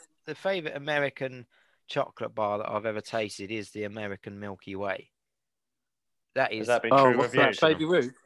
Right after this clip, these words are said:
Speaker 1: No, it's not. Ba-, Baby Ruth has been true review. It's not Baby Ruth. The American Milky Way. So it's
Speaker 3: Oh,
Speaker 1: like,
Speaker 3: it's actually
Speaker 1: it's like
Speaker 3: called
Speaker 1: a
Speaker 3: Milky Way.
Speaker 1: Mars Milky Way hybrid.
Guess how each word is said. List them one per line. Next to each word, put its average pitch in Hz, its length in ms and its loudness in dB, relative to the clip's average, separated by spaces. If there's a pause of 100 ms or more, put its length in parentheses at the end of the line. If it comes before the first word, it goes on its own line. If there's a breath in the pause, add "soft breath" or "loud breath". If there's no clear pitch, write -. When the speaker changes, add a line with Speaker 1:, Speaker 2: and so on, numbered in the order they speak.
(600)
Speaker 1:
No, 160 160 4
it's 143 120 2
not. 165 140 0
Ba-, 139 140 -6
Baby 175 380 2
Ruth 139 460 -2
has 139 200 -2
been 117 200 -8
true 110 160 -10
review. 101 220 -8
It's 107 100 -10
not 170 140 -8
Baby 139 240 0
Ruth. 120 180 -2 (360 soft breath)
The 139 120 -2
American 135 800 -2
Milky 127 400 -6
Way. 107 280 4
So 123 140 -4
it's 156 60 6
Speaker 3:
Oh, 180 400 6
Speaker 1:
like, 147 80 -8
Speaker 3:
it's 127 100 -12
actually 147 220 -4
Speaker 1:
it's 139 140 -2
like 160 180 6
Speaker 3:
called 151 120 4
Speaker 1:
a 147 40 -2
Speaker 3:
Milky 135 80 -6
Way. 160 80 -8
Speaker 1:
Mars 165 460 6
Milky 151 500 -4
Way 110 460 2
hybrid. 107 640 0